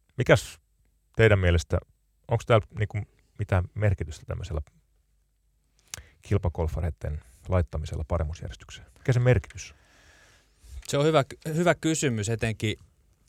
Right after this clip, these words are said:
Speaker 2: meidän lajissa, kun, kun varsinaisesti ei yhtä selkeästi voi sanoa, että joku on parempi kuin toinen,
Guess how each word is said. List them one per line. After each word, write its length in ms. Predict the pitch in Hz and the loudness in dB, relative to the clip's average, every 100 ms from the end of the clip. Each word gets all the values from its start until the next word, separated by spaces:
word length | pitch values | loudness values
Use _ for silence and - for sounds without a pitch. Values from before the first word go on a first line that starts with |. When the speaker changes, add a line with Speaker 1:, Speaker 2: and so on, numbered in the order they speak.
| - | -6
Speaker 2:
meidän 380 | 123 123 113 110 | 0 4 4 4
lajissa, 500 | 117 110 104 - 90 | 2 2 -2 -6 -8
kun, 320 | 101 95 90 - - - | -6 -6 -8 -12 -18 -20
kun 320 | - 98 98 92 - - - - - - - 101 - - - | -10 -8 -8 -10 -16 -20 -20 -16 -14 -14 -14 -16 -16 -14 -4
varsinaisesti 640 | 131 143 123 110 101 - 107 | -2 -2 -2 -4 -4 -4 -4
ei 140 | 107 | -2
yhtä 240 | 120 - | -4 -4
selkeästi 580 | 117 117 110 98 95 98 | -2 0 -2 -4 -8 -10
voi 140 | 95 95 | -8 -8
sanoa, 360 | 107 104 95 | -8 -6 -8
että 160 | 87 95 | -8 -8
joku 300 | 95 - 92 | -8 -8 -10
on 120 | 95 _ _ _ _ - - _ | -10 _ _ _ _ -20 -20 _
parempi 380 | - 113 104 92 | 0 0 0 -4
kuin 200 | - 95 - | -10 -10 -4
toinen, 480 | 104 98 90 87 | -4 -2 -4 -8